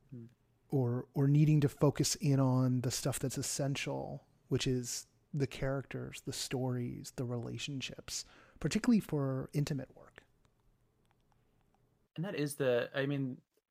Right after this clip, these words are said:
Speaker 1: especially when, like, people have asked me that question that you asked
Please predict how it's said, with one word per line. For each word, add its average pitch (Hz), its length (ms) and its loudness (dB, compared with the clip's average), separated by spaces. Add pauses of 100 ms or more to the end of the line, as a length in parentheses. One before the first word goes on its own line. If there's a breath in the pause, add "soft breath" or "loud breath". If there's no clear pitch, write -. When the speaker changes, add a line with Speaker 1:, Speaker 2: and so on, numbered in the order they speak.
(640)
Speaker 1:
especially 160 380 0
when, 127 560 -2 (800)
like, 147 160 -2
people 196 200 -2
have 143 120 4
asked 127 300 0
me 123 220 -4 (460)
that - 180 -2
question 147 500 -2
that 104 140 -6
you 110 120 -4
asked 110 460 -8